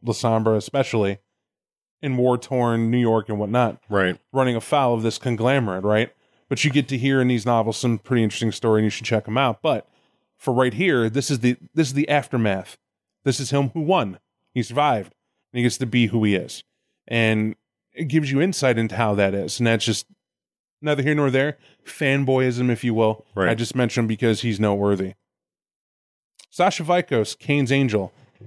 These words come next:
Speaker 1: Again, if you're wondering, "Man, Bob's full of shit about him being Micah and ripping off his genitalia and what," read the
Speaker 2: No.
Speaker 1: section.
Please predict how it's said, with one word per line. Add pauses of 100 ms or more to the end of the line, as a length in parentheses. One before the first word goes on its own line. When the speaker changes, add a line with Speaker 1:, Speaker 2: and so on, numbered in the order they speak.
(340)
Speaker 1:
Again,
if
you're
wondering,
"Man, (100)
Bob's
full
of
shit
about
him
being
Micah
and
ripping
off
his
genitalia
and
what," (360)
read
the
Speaker 2:
No.
Speaker 1:
section.